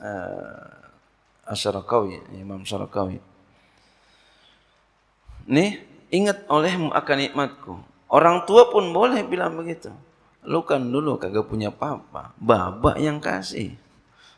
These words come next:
Hmm, macem-macem ya. <laughs> Itu boleh begitu. Supaya apa? Ini anak udah singit ini. <laughs> Biar, biar lurus gitu.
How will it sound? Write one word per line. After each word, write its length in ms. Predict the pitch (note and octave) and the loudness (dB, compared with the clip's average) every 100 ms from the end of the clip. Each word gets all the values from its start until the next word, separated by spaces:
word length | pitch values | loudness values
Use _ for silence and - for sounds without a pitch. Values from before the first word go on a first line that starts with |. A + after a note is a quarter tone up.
| - | -4
Hmm, 200 | A#2 G#2+ | 0 0
macem-macem 680 | G2 G2 G2+ F#2+ - - A#2 | -2 -4 -6 -6 -6 -4 -4
ya. 140 | G2 - - - | -6 -6 -4 -4
<laughs> 320 | - F#3 - - | 0 0 0 -4
Itu 160 | F3+ | -4
boleh 320 | D#3+ C#3+ C#4 C#3 | 0 2 2 -2
begitu. 400 | D3 D#3+ - C3 - - - _ | -4 -4 -6 -10 -14 -20 -20 _
Supaya 480 | - D3+ D3+ D#3 F3+ | -4 2 4 4 4
apa? 420 | G3 C3+ - - - _ - | 2 -2 -2 -16 -20 _ -2
Ini 220 | C#3+ E3 | 2 4
anak 500 | C#3 C3+ E3 G#3+ - | 4 2 2 0 0
udah 720 | D3 C#3+ C#3+ C3+ C#3 F2+ D#2 - - | 0 2 4 4 2 0 -2 -10 -16
singit 460 | - E3+ F#3 F3+ D#3 | -4 0 4 4 4
ini. 220 | B2+ B2+ C#3 G3+ F3 - | 0 -4 0 0 -2 -10
<laughs> 380 | - - D3 | -20 -18 -10
Biar, 200 | D3 C#3+ B2+ D#3 B2 - - | 2 2 2 -4 -6 -12 -20
biar 220 | - C3+ B2 | 0 2 2
lurus 480 | E3+ D#3 D3 - | 2 0 -2 -6
gitu. 240 | B2 A2+ | -12 -14